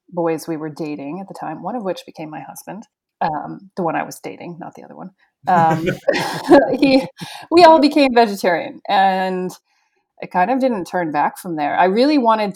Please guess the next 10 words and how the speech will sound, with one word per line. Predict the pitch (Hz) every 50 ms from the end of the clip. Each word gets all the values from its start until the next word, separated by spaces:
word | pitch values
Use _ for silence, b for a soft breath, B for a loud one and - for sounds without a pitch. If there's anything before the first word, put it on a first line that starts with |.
| - -
to | - 196 185 175
work | 170 165 175 170 165 - -
in | - 165 160
environment | 156 151 147 156 156 165 - 185 202 240 262 254 - - - - - _ _ _ -
and | 196 170 147
protecting | - - 165 - 175 - - 165 165
animals | 165 156 151 156 151 -
in | 160 160
the | 160
environment | 156 151 - 156 151 160 185 214 233 233 226